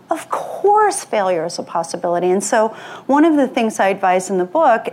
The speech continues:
that I've seen work very effectively is chunk down the big bet. Chunk it down so now it's not a reckless risk. Chunk it down to where you can take it in steps that are snackable,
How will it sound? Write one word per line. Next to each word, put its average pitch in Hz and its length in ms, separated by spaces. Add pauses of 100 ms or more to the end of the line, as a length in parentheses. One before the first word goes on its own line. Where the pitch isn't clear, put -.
(100)
that 208 180
I've 196 160
seen 196 260
work 185 200
very 175 240
effectively 170 760 (400)
is 262 340
chunk - 420
down 277 580 (120)
the 208 80
big - 280
bet. - 300 (680)
Chunk 330 300
it 330 180
down 226 380
so 220 160
now 202 220
it's 196 180
not 254 340
a 220 40
reckless 180 600
risk. - 460 (320)
Chunk 302 280
it 302 140
down 226 320
to 208 100
where 190 140
you 196 180
can 202 220
take 240 300
it 269 200
in 196 140
steps - 540
that 190 180
are 185 80
snackable, 196 880